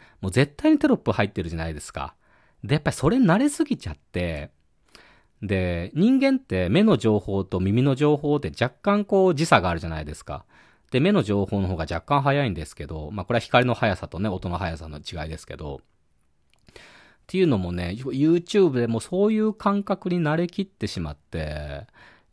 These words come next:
僕ちょっとね、今度からね、字幕で、日本の映画でも日本語の字幕ついた映画が、なんかね、検索してるとよくヒットするんで、特にアニメ映-、アニメ映画はそうですね。なので、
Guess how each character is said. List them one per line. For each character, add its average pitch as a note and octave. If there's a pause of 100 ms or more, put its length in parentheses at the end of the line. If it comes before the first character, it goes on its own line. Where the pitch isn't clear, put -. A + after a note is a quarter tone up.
(240)
僕 F#2+
ち -
ょ -
っ -
と G2
ね、 D#3 (120)
今 A3
度 G#2+
か E2
ら D#2
ね、 D#2
字 F#2+
幕 G#3
で、 A3+
日 D3+
本 C4
の B3+
映 B3+
画 A#2+
で F#2
も G2
日 F2
本 A3
語 A3+
の A3
字 F#3
幕 G3+
つ A3+
い G3
た F#2+
映 F#2
画 F2+
が、 E2+ (500)
な G#3+
ん G#3+
か -
ね、 F#2 (180)
検 G3+
索 G3+
し -
て G#3
る E3
と G2+
よ C#3
く -
ヒ -
ッ -
ト -
す -
る F2
ん D#2+
で、 D2+
特 -
に -
ア A#2+
ニ D#3
メ F3+
映-、 G#2+
ア A#2+
ニ F3
メ F#3
映 F#3
画 -
は D#2+
そ -
う D#2
で -
す -
ね。 A#2 (720)
な G2
の E2
で、 D2+